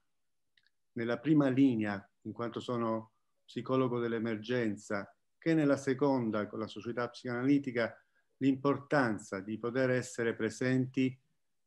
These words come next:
noi come comunità psicologi in questa, eh, emergenza attraverso la nostra professionalità, proprio il nostro lavoro. Come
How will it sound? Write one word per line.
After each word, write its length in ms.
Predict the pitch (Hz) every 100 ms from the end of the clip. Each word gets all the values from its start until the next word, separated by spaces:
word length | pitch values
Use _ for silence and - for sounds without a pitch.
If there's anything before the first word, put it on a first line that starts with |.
| _ 139 - _ _ 127
noi 280 | 113 120
come 260 | 120 107 104
comunità 540 | 107 113 113 110 120
psicologi 960 | 117 - 113 120 123 123 107 120 123 123 _ _ _ _ _
in 200 | 113 110
questa, 1120 | 110 120 - - 107 101 131 110 95 95 90
eh, 60 | 98
emergenza 1000 | 101 107 107 127 139 143 143 143 131 - _ _ _ 117
attraverso 560 | 113 131 143 151 -
la 140 | 131 131
nostra 420 | 151 151 - 123
professionalità, 680 | 117 107 110 113 101 98 95
proprio 280 | 135 123
il 60 | 123
nostro 400 | 131 127 - 117
lavoro. 540 | 107 98 92 92 92 _ _ _ _ _ _ - - _ _
Come 680 | - 151 165 156 143 135